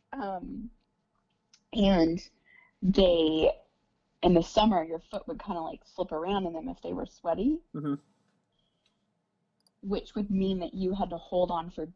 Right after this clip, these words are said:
Speaker 1: dear life with your toes so that you didn't
Speaker 2: <laughs>
Speaker 1: fall over.
Speaker 2: Yeah.
Speaker 1: And so what that meant was that you, the sides of my legs, like, the sides of my shins
Speaker 2: Yeah.
Speaker 1: were just always, the muscles were always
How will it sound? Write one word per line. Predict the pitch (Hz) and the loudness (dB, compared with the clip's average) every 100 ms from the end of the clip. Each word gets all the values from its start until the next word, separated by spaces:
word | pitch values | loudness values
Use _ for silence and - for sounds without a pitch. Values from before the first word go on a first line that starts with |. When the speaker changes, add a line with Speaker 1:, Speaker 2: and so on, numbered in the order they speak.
| _ | _
Speaker 1:
dear | 180 165 151 151 - | -6 -4 -4 -8 -12
life | 311 - - - - _ | -12 -10 -10 -14 -18 _
with | 165 160 | -8 -6
your | 156 151 | -6 -4
toes | - 156 156 - - _ | 0 0 0 -8 -14 _
so | - | -12
that | 147 247 | -10 -8
you | 165 | -8
didn't | 170 170 151 - _ 196 | -8 -6 -6 -8 _ -8
Speaker 2:
<laughs> | - - | -4 0
Speaker 1:
fall | 175 156 156 - | 4 4 4 -2
over. | 160 160 135 123 208 _ _ | -4 -2 -6 -8 -12 _ _
Speaker 2:
Yeah. | 165 139 131 - _ - | 6 6 6 0 _ -8
Speaker 1:
And | 196 196 | -4 -2
so | 202 185 156 - | 4 2 2 -6
what | 190 185 285 | -4 -2 0
that | - | 0
meant | 220 185 - | 0 -4 -4
was | 190 185 | -6 -8
that | 160 - | -10 -8
you, | 175 - | -6 -6
the | 185 - - | -8 -10 -6
sides | 160 160 165 185 208 208 _ | -2 -2 -2 -2 -2 -4 _
of | 165 170 | -10 -8
my | 175 165 160 | -10 -10 -8
legs, | 160 160 175 214 277 _ _ _ | -4 -2 -2 -6 -8 _ _ _
like, | 165 156 - _ _ _ _ _ _ - | -14 -14 -16 _ _ _ _ _ _ -20
the | 180 | -10
sides | 196 175 175 | -2 0 2
of | 180 | 0
my | 170 156 160 | -2 -4 -8
shins | - 160 135 - - 233 | -2 0 0 -4 -6 -6
Speaker 2:
Yeah. | 254 | -4
Speaker 1:
were | 226 | -4
just | - 170 - - | -4 -6 -8 -6
always, | 156 156 160 156 196 | 0 2 2 0 -2
the | 175 | -6
muscles | 170 170 175 - | -6 -8 -10 -8
were | 156 | -2
always | - 147 156 | -2 0 -4